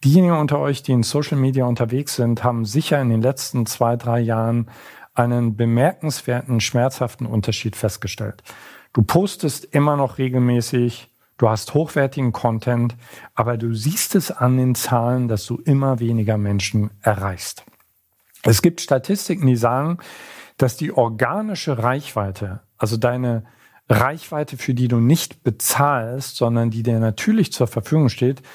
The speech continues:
zum Beispiel auf Instagram für Business-Accounts,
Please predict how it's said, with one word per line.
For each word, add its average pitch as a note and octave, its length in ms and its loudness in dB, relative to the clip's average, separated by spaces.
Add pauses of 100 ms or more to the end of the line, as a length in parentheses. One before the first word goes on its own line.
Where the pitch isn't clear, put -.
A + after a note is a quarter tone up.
(140)
zum B2 180 2
Beispiel C3+ 380 0
auf B2 280 -2
Instagram A#2+ 720 2
für A#2 140 -2
Business-Accounts, B2 1080 0